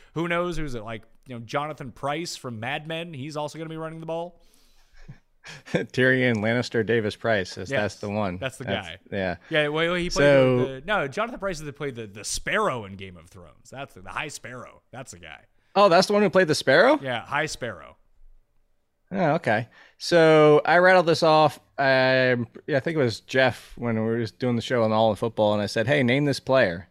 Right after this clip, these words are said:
Speaker 2: And I mentioned the carries for Elijah Mitchell,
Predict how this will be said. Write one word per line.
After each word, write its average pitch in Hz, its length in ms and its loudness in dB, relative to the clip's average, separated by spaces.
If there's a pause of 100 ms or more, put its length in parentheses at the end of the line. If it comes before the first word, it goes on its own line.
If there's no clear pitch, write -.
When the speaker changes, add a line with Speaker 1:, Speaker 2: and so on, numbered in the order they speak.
(100)
Speaker 2:
And 110 640 -2
I 113 300 0
mentioned 120 560 -2
the 110 60 -2
carries 107 540 -2
for 110 220 -4
Elijah 104 380 -2
Mitchell, 101 480 -6